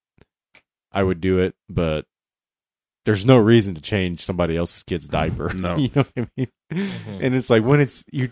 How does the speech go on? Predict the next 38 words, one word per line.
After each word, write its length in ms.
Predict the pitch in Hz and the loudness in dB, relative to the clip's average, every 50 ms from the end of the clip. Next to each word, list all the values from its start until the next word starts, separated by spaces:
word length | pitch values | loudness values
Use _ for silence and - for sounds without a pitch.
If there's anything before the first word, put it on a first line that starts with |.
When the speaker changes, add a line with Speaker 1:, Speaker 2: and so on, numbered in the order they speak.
| - - | -8 -10
Speaker 1:
so 180 | - - 135 | 0 4 4
Brandon, 480 | 113 95 120 123 117 107 95 95 101 - _ | 6 6 6 6 6 4 0 -6 -8 -8 _
you 100 | - 131 | 0 2
mentioned 260 | 120 117 - 101 87 | 2 2 0 -2 -8
a 40 | 82 | -8
transform-, 500 | - - 123 107 - - 82 85 90 - _ _ | -4 -4 -4 -4 -4 -6 -8 -10 -10 -12 _ _
transformation. 880 | - - 120 110 101 - 85 82 87 95 110 107 - 80 76 73 69 67 _ _ _ _ _ _ _ _ _ _ _ _ _ _ _ _ _ _ _ _ _ _ _ _ _ _ _ _ - _ _ _ _ _ _ _ _ | -6 -4 -2 -2 -2 -4 -6 -6 -4 -2 -2 -4 -6 -10 -14 -16 -18 -20 _ _ _ _ _ _ _ _ _ _ _ _ _ _ _ _ _ _ _ _ _ _ _ _ _ _ _ _ -20 _ _ _ _ _ _ _ _
Like, 340 | - 87 85 82 80 80 - _ _ _ _ _ _ _ _ | -8 -6 -4 -4 -4 -6 -10 _ _ _ _ _ _ _ _
Speaker 2:
I 60 | - | 0
wouldn't 240 | 107 127 135 120 120 | 4 6 6 6 6
Speaker 1:
when 80 | 107 95 | 4 2
Speaker 2:
wanna 60 | 90 | 2
change 240 | - - 110 104 95 | 2 2 2 2 2
my 100 | 90 85 | 0 0
own 180 | 95 107 110 | 0 0 0
kid's 260 | 98 - - 80 80 78 | -2 -4 -6 -10 -8 -8
diaper. 380 | 80 80 80 78 - 80 78 | -8 -8 -8 -8 -10 -10 -10
Why 120 | 80 85 85 | -8 -8 -8
would 120 | 85 85 | -6 -6
I 40 | 85 | -6
wanna 200 | 87 87 87 87 | -6 -6 -8 -8
change 260 | - - 85 87 92 | -10 -10 -10 -10 -8
something? 300 | - 131 120 - - 139 | -6 -8 -6 -2 4 6
Speaker 1:
<laughs> 60 | 117 | 8
Well, 340 | 139 151 139 147 143 135 127 | 8 8 8 8 8 8 6
yeah. 480 | 127 135 123 113 101 92 87 87 92 101 - _ - - - - - - 117 110 - | 4 4 2 2 2 0 0 -4 -6 -8 -12 _ -20 -20 -20 -20 -20 -20 -20 -14 -6
You 140 | 123 131 135 | -4 2 6
don't, 240 | 147 156 156 117 | 6 6 6 6
like, 200 | 117 113 110 - | 4 0 0 0
enjoy 360 | 107 92 92 82 110 117 123 113 | -4 -6 -2 2 4 4 4 4
it. 20 | 104 85 | 2 0
You're 100 | 98 101 | -2 -4
not 180 | 104 101 78 | -4 -4 -4
like, 200 | 73 78 85 - _ - - | -6 -8 -8 -10 _ -16 -10
"Yes, 540 | - 131 107 98 107 - - - - - _ _ _ _ | -8 -6 -6 -6 -6 -10 -12 -16 -16 -18 _ _ _ _
it 160 | - - - | -14 -14 -12
smells 400 | - - - 113 110 104 101 92 | -10 -6 -2 0 0 2 2 2
awesome, 540 | 92 87 92 101 104 98 - - 92 82 80 | 2 4 4 4 2 2 -2 -6 -10 -10 -10